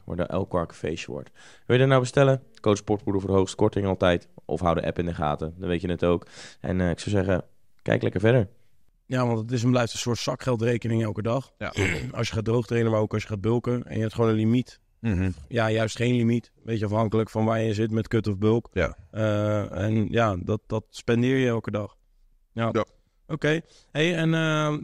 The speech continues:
Speaker 2: ja, o-, o-, over het onderdeel slaap. Eh, we hebben natuurlijk een paar keer zo'n reel gehad die, eh, helemaal viral was gegaan. Omdat, eh, nou ja, jij zei heel stellig, je moet gewoon minimaal acht tot negen uur per dag slapen. Dat
Speaker 3: Ja.
Speaker 2: is voor mensen die het optimale resultaat willen, niet het minimale resultaat.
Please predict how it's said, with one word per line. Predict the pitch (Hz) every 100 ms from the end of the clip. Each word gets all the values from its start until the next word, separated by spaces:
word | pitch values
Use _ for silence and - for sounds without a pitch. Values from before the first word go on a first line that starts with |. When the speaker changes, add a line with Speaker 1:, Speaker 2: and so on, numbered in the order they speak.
| 147
Speaker 2:
ja, | 135 123
o-, | -
o-, | 127 127 120
over | 135 139
het | -
onderdeel | 135 131 123
slaap. | 120 131 123 123
Eh, | -
we | 113
hebben | 110 110
natuurlijk | 110 117 101
een |
paar | 95 107
keer | 104 107
zo'n | 110
reel | 110 120 110
gehad | 107 104
die, | - 104 104 98
eh, |
helemaal | 104 107 104
viral | 104 107 101
was | 98 95
gegaan. | - 107 98 98
Omdat, | 95 92 -
eh, |
nou | 98 95 95
ja, | 92 90
jij | 92 98
zei | 101
heel | 101
stellig, | 95 - 95 92
je | 101
moet | 98
gewoon | - 101 98
minimaal | 104 101 101 92
acht | 98
tot | -
negen | 104 98 98
uur | 95
per | 90
dag | 95 -
slapen. | 107 113 117 117
Dat | 113
Speaker 3:
Ja. |
Speaker 2:
is | 110 -
voor | 110
mensen | 107 107 107
die | 101
het | 101
optimale | - 120 - 120 117 110
resultaat | 104 104 104 110 107
willen, | 101 104 104
niet | - 104 110
het | 113
minimale | 131 160 120 87 82
resultaat. | 87 90 - - 90 -